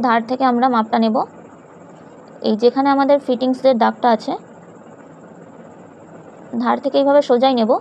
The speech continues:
এবার ফিটিংস যে দাগটা আছে, সেখান থেকে এই কাঁধের শেষ প্রান্ত পর্যন্ত এইভাবে দাগটাকে বাঁকিয়ে দেবো, ফিতেটাকে বাঁকিয়ে দেবো।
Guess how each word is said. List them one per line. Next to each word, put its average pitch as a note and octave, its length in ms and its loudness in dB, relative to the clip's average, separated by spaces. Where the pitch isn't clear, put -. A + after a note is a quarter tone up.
এবার A#3 200 4
ফিটিংস C#4+ 380 -2
যে C#4+ 60 4
দাগটা A#3 300 0
আছে, D4 200 -2
সেখান C4 300 0
থেকে B3+ 200 0
এই A3+ 140 0
কাঁধের A#3+ 320 0
শেষ A#3+ 140 2
প্রান্ত B3+ 180 -2
পর্যন্ত A3 400 0
এইভাবে A#3+ 300 0
দাগটাকে A3+ 300 -2
বাঁকিয়ে G#3+ 280 -4
দেবো, F#3+ 120 -4
ফিতেটাকে B3 360 -4
বাঁকিয়ে G3+ 240 -4
দেবো। - 140 -6